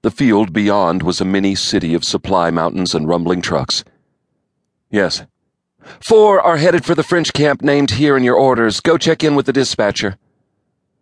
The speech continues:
She inspected him again, her gaze glinting with dark humor.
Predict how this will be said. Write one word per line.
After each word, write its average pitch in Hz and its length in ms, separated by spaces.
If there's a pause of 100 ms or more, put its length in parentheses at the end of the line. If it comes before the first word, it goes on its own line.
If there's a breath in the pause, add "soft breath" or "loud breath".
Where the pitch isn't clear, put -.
(1040)
She 135 200
inspected 110 520
him 78 100
again, 82 440 (480)
her 101 100
gaze 92 380
glinting 92 440
with 82 160
dark 90 280
humor. 78 420